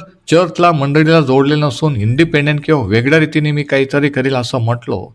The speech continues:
तर आपण काही करू शकत नाही. शरीर, शरीराचा एक अवयव आहोत आणि जेव्हा तुम्ही आणि मी इतर अवयवांना जोडल्या जाऊ, त्याच वेळेस देव आपला उपयोग करेल.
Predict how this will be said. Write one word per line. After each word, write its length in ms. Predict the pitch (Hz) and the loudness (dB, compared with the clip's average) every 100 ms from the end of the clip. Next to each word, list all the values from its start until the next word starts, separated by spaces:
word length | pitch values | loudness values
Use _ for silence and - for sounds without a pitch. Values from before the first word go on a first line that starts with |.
| _ - _ _ | _ -20 _ _
तर 140 | 160 | -4
आपण 320 | - 120 147 139 | -2 -4 -4 -4
काही 240 | 120 127 | -6 -6
करू 260 | - 113 117 | -4 -6 -6
शकत 440 | - 98 104 - | -8 -10 -12 -14
नाही. 240 | 95 - _ _ _ _ _ _ _ _ - - _ | -20 -20 _ _ _ _ _ _ _ _ -20 -20 _
शरीर, 460 | - 113 135 165 - - _ - | -2 0 2 0 -6 -20 _ -6
शरीराचा 500 | - 123 156 151 170 | 0 2 2 0 -2
एक 140 | 175 - | -4 -2
अवयव 400 | 135 165 202 208 | 0 4 4 2
आहोत 240 | 123 95 - _ | 0 -6 -16 _
आणि 100 | 110 101 | -8 -2
जेव्हा 220 | 123 160 160 | 0 0 -2
तुम्ही 200 | 143 143 | -2 0
आणि 180 | 165 160 | 2 2
मी 220 | 165 175 165 - _ _ _ _ | 2 -2 -8 -20 _ _ _ _
इतर 340 | 123 120 202 | -6 0 0
अवयवांना 640 | - 127 143 175 180 185 185 | 2 4 4 4 4 4 2
जोडल्या 420 | 127 131 131 143 | 2 2 4 2
जाऊ, 420 | 120 120 101 120 - _ _ - | 4 2 0 -6 -18 _ _ -2
त्याच 280 | 226 233 180 | 0 0 0
वेळेस 420 | 151 110 95 - - 101 | -2 -2 -4 -10 -12 -2
देव 220 | 113 135 | 0 0
आपला 240 | 117 123 | -2 0
उपयोग 320 | 113 104 110 | -2 0 -4
करेल. 320 | 104 - - | -4 -12 -16